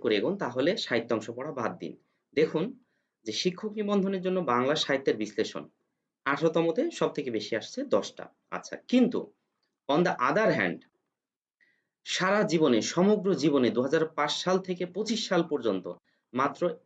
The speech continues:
একটি ইংরেজি সাহিত্য থেকে প্রশ্ন এসেছে এবং তা এখানে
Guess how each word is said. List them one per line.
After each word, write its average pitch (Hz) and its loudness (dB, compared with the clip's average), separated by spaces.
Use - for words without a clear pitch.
একটি - -8
ইংরেজি 160 4
সাহিত্য 120 0
থেকে 127 -6
প্রশ্ন - -8
এসেছে - -20
এবং 156 4
তা 117 2
এখানে 123 -2